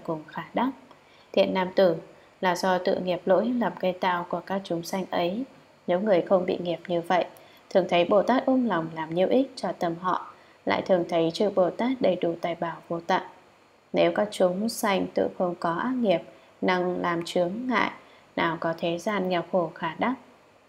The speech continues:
Thế nhưng ngạ quỷ bị nóng khát bức bách nơi thân, thấy nước trong biển lớn thảy đều khô kiệt. Đây chẳng phải do lỗi của biển lớn kia, chỉ do tự nghiệp của các ngạ quỷ.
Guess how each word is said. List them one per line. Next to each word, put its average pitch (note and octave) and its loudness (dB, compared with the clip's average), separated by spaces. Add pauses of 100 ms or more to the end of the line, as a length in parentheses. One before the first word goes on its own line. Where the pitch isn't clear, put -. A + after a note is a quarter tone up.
(160)
Thế F3+ 4
nhưng G3 2
ngạ G3 0
quỷ F3+ 2
bị F#3+ -2
nóng F3 -6
khát A3+ 0
bức C4 4
bách C#4 0
nơi G3 0
thân, F3+ 2 (420)
thấy F3+ 6
nước C4 6 (100)
trong B3+ 0
biển E3+ 2
lớn E3+ 0
thảy G3 -2
đều E3 -2 (100)
khô F3 0
kiệt. E3+ 0 (500)
Đây G3 8
chẳng F3+ -4
phải E3+ -2
do F3+ -2
lỗi F#3 2
của F#3 4
biển E3+ -2
lớn E3+ -4
kia, F#3+ 4 (380)
chỉ F3+ 0
do F3+ -2
tự F3+ 0
nghiệp F3 -2
của F3 -4
các A#3+ -4
ngạ A#3 -2
quỷ. E3 0